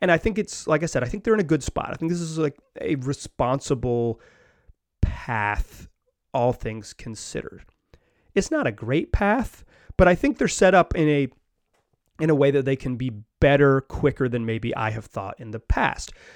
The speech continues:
One of the reasons that many fans, and I think even some folks in the media have, have sort of said, like, you know, build around Dame at all costs is because you c-, if you,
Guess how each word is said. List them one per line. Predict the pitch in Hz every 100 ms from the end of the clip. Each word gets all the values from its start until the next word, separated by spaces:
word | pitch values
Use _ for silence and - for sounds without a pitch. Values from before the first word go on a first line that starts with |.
| - -
One | 214
of | 233
the | 202 175
reasons | 131 135 170 156 156
that | 139 131
many | 135 143
fans, | 139 - 127 120 120 113
and |
I | 101
think | - 113
even | 113 104
some | 107 104 107 -
folks | - 117 -
in |
the | 123
media | 165 165 123
have, | 120 107 - - -
have | 131 120
sort | - 123
of |
said, | - 120
like, | 113 107 - _ _ _ _ _ _ _ - 170 -
you | -
know, | 127
build | 117 170 151
around | 143 135
Dame | 131 127
at |
all | 117
costs | - 165 127 135
is |
because | 123 143 135 135
you | 139
c-, | -
if | 147 143
you, | 131